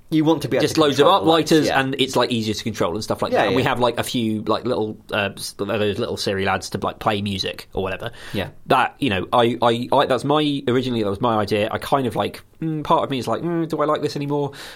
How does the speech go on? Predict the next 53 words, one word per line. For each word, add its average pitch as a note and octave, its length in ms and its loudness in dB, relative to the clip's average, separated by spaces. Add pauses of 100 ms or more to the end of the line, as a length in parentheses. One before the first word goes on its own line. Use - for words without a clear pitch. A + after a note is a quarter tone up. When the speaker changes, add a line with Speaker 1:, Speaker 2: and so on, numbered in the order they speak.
Speaker 2:
But, B2+ 140 4
like, G2+ 200 0 (220)
you B2 80 2
know, F2+ 60 2
whatever. G2+ 300 0
It's B2+ 140 0
like, B2+ 240 4
at C#3 60 2
Speaker 1:
The D3+ 60 4
Speaker 2:
the, G3+ 100 6
at F3+ 60 4
the F3+ 60 6
very G3+ 100 6
Speaker 1:
novelty's D#3+ 60 6 (140)
Speaker 2:
least, C#3+ 40 0
Speaker 1:
worn C3 180 2
off, A2 180 -4
but - 120 -2
it - 40 2
Speaker 2:
not, A#3+ 120 4
Speaker 1:
isn't, - 160 -4
it's - 100 6
Speaker 2:
yeah. - 20 -4
Speaker 1:
not A#3 200 2
terrible, A#2+ 440 2
Speaker 2:
No, C3+ 100 2
Speaker 1:
but G2+ 80 2
it's G2+ 140 -2
Speaker 2:
no, D#3+ 100 4
Speaker 1:
not, - 60 -2
like, F#3 140 4
Speaker 2:
it, D3+ 60 -2
Speaker 1:
you're F#3 80 4
Speaker 2:
it - 20 2
Speaker 1:
not F#3 100 4
Speaker 2:
is - 60 -6
Speaker 1:
super A#2 340 -2
excited E2 380 -4
about - 100 4
Speaker 2:
Yeah, A2 120 6
no, C3 160 0
Speaker 1:
it. E3+ 60 4
Speaker 2:
it's, D#3+ 100 0
but, D3+ 240 4
Speaker 1:
Yeah. D3 60 4
Speaker 2:
like, B2+ 200 2
at D3+ 60 2
the D3+ 80 2
very E3+ 160 4
least, A2+ 260 0
it - 100 -6
is, A#2+ 140 -2
like, G#2+ 300 -2